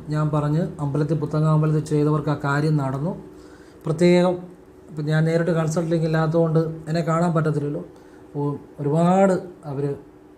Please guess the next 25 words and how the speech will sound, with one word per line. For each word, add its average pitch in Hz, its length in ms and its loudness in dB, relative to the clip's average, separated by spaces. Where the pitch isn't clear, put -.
നന്ദി 147 440 0
പറഞ്ഞു, 143 340 0
കാണണമെന്ന് 147 440 0
പറഞ്ഞു. 135 360 -4
എനിക്ക് 135 280 -4
പ്രത്യേകിച്ച് 180 580 0
മനസ്സിൽ 160 380 0
യാതൊരു 156 300 2
ഭാവഭേദവുമില്ല. 147 640 2
ഞാൻ 131 120 -2
പറഞ്ഞു, 135 140 -4
"ദൈവം 139 240 0
അനുഗ്രഹിക്കട്ടെ" 131 640 -4
എന്ന് 123 120 -10
പറഞ്ഞു. 65 320 -12
എല്ലാ 208 180 4
ഒരു 233 140 4
സന്-, 196 600 -2
സന്തോഷവും 208 480 2
ഇല്ല, 202 120 2
സങ്കടവും 175 420 0
ഇല്ല, 156 100 4
എല്ലാം 175 260 2
ഭഗവാന് 160 540 0
തന്നെയാണ്, 131 320 -4